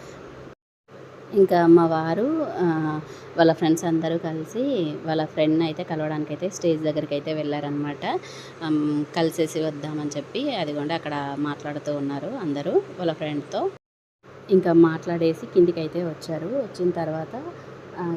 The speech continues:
కేక్ కటింగ్ అయితే స్టార్ట్ అయిందనమాట. ఇంకా అది దగ్గరుండి అలా వీడియో అయితే ఏం తీయలేదు. ఆ, కేక్ కటింగ్ కంప్లీట్ అయిన తర్వాత ఇంకా అందరూ వాళ్ళ ఫ్రెండ్స్ అందరూ ఒకే దగ్గర కూర్చొని మాట్లాడుకుంటూ ఉన్నారు.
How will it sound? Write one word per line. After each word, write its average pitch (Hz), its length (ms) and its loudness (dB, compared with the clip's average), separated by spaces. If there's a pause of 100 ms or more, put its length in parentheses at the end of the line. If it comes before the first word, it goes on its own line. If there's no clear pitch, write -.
(120)
కేక్ 175 220 2
కటింగ్ 165 300 2
అయితే 151 220 -4
స్టార్ట్ 160 340 -8
అయిందనమాట. 156 720 -2 (220)
ఇంకా 156 260 2 (520)
అది 160 180 0
దగ్గరుండి 156 580 2
అలా 151 180 0
వీడియో 151 320 2
అయితే 151 220 0
ఏం 151 180 2
తీయలేదు. 147 600 0 (580)
ఆ, 170 180 0 (100)
కేక్ 185 200 4
కటింగ్ 185 280 4
కంప్లీట్ 165 340 0
అయిన 151 320 -2
తర్వాత 156 520 -2
ఇంకా 214 420 -2
అందరూ 147 540 0
వాళ్ళ 151 200 0
ఫ్రెండ్స్ 147 320 -4
అందరూ 151 340 0
ఒకే 151 300 -2
దగ్గర 147 220 -2
కూర్చొని 151 520 -4
మాట్లాడుకుంటూ 147 720 -2
ఉన్నారు. 147 760 -4